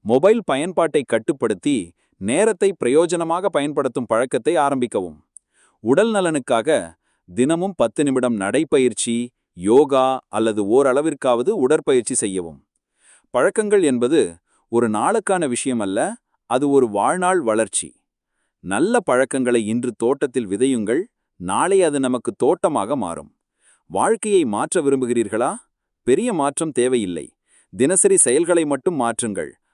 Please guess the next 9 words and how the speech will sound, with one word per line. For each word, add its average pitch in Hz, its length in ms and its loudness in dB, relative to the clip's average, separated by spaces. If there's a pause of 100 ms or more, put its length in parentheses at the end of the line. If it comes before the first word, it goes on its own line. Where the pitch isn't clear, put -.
அதுவே 147 440 0
வாழ்க்கையை 135 540 0
மாற்றும். 101 440 -6 (480)
நீங்க 147 260 0
என்ன 139 320 2
மாதிரியான 165 500 0
பழக்கங்களை 143 680 0
இப்போ 120 400 0
உருவாக்குறீங்கன்னு 143 640 0